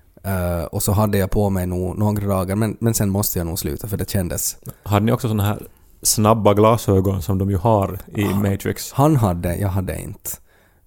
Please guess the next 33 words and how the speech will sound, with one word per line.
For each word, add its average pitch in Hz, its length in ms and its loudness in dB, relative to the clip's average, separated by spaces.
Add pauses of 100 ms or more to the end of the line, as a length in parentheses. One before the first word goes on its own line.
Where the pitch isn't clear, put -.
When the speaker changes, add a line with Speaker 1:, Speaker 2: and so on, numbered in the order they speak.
Speaker 1:
Eh, 92 340 -2
att - 240 -8
där, 110 200 2
där 104 220 2
drog 101 180 2
jag 80 80 0
ändå 85 120 -2
gränsen. 101 420 -4
Men 110 100 4
att - 100 -2
jag, 123 200 4
jag... 117 180 0 (760)
jag, 123 240 0
det 147 100 6
var 165 120 6
väl 175 100 4
kanske 202 240 2
den 143 140 0
här 143 60 4
medvetenheten 98 920 2
där 98 220 -2
också - 280 -4
om 82 220 -4
att, - 260 -8
att 104 100 -4
nej, 110 120 2
men 113 140 2
nu 131 100 2
sticker - 420 -4
jag 101 120 2
ut 110 160 -2
för 90 120 -4
mycket. - 440 -4